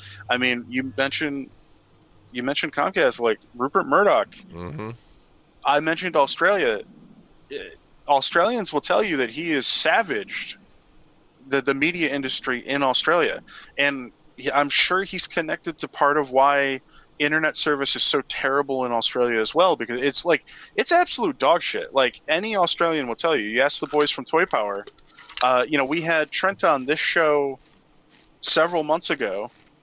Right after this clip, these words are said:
Speaker 1: and he had the worst time trying to stay connected to our call. And he was cutting in and out, and that wasn't that he wasn't, that he was doing something wrong. That's literally just his internet being like, "Mm,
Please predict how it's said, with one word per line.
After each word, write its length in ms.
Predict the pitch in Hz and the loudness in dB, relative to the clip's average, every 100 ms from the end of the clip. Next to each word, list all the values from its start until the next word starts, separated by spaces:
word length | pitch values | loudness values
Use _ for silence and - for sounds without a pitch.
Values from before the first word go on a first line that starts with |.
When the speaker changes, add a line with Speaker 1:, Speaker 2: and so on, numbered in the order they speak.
| _ | _
Speaker 1:
and 480 | 147 143 139 139 135 | 0 2 2 0 -4
he 240 | - - 165 | -12 -10 -2
had 240 | 160 160 | -2 0
the 80 | 151 | -4
worst 420 | 135 143 151 - | 0 0 2 0
time 380 | 160 170 143 113 | 0 2 0 -4
trying 240 | - 139 | -2 -2
to 20 | |
stay 220 | 131 - 139 | -2 -2 -2
connected 420 | - 135 - 143 | 0 -2 -2 -8
to 140 | - | 0
our 100 | 123 | 0
call. 520 | - - 202 135 127 - _ _ _ _ _ | 0 4 6 6 4 -2 _ _ _ _ _
And 260 | 143 135 123 | -2 -2 -4
he 160 | 131 | 0
was 100 | 139 - | 0 0
cutting 280 | - 156 | -2 -2
in 140 | 151 147 | -2 0
and 100 | 151 | 2
out, 140 | 202 | 2
and 100 | 156 | 2
that 160 | 202 - | -2 2
wasn't 320 | 214 208 - | 0 0 -4
that 140 | 170 | -6
he 260 | - - 190 | -6 -8 -8
wasn't, 480 | 180 170 160 151 127 _ - | 0 0 0 -6 -8 _ -4
that 180 | 139 131 | -2 -2
he 100 | 170 | -4
was 140 | 151 | -6
doing 180 | - 165 | -4 -4
something 360 | - 143 120 113 | -2 -2 -2 -2
wrong. 480 | 185 175 120 110 - - - - | 2 4 2 -4 -14 -20 -12 -8
That's 200 | 170 147 | -6 -2
literally 400 | 165 185 165 143 | 2 2 2 -2
just 260 | 139 139 - | 0 -2 -2
his 140 | 127 | -2
internet 360 | 143 156 127 - | 0 2 0 0
being 240 | 123 117 | -4 0
like, 220 | 113 110 | -2 -2
"Mm, 220 | 139 147 | -4 -4